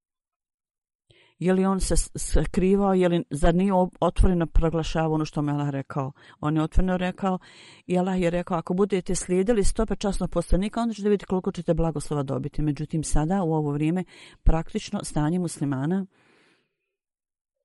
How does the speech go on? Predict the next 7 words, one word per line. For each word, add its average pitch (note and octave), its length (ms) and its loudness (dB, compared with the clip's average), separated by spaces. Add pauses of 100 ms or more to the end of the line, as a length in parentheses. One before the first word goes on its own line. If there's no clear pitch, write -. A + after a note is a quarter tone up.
(2000)
i E3 100 -6
praktična F#3+ 720 0
evidencija F3 1040 -2 (520)
stvari E3+ 560 0
su - 160 0
svjedoci F3 720 0
stvarima. D#3+ 840 -4